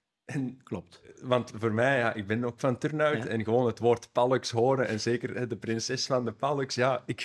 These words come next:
Speaker 1: had er al een aantal die daar <laughs> in mijn hoofd zitten en ik denk, "Hmm, over wie zou het gaan?"
Speaker 2: Er zijn nog mensen die, eh, met namen zijn gekomen, maar helaas, eh, is de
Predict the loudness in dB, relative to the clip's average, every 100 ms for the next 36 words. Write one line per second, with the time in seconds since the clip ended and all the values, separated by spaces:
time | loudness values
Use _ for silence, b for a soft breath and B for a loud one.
0 | -4 -2 2 4 4 4 0 2 2 2
1 | -2 0 -2 -2 -6 -10 -10 _ _ 0
2 | 4 4 4 2 0 -2 0 0 -2 -8
3 | B B -16 -4 2 6 6 4 0 0
4 | 0 0 0 -4 0 2 4 4 6 6
5 | 6 6 6 4 4 6 6 6 6 6
6 | 6 4 4 4 6 4 4 2 2 4
7 | 4 4 4 2 4 4 4 2 0 0
8 | 2 2 2 0 -6 _ _ 0 2 4
9 | 6 6 4